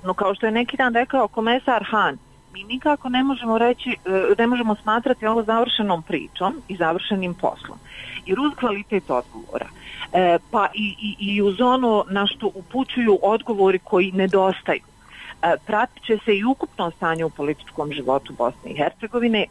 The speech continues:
po, e, formiranje i politička orijentacija vlasti. E, lijepo je poželjno sa stanovišta pojedinih političara širiti optimizam, e, i mi smo imali takvih perioda i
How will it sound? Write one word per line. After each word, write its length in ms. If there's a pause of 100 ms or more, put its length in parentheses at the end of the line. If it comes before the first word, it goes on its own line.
(140)
po, 100
e, 40 (400)
formiranje 760 (100)
i 140
politička 680
orijentacija 760
vlasti. 520 (520)
E, 160 (120)
lijepo 420
je 100
poželjno 680
sa 80
stanovišta 540
pojedinih 600
političara 840
širiti 540
optimizam, 720 (440)
e, 180
i 120
mi 220
smo 80
imali 260
takvih 440
perioda 420
i 100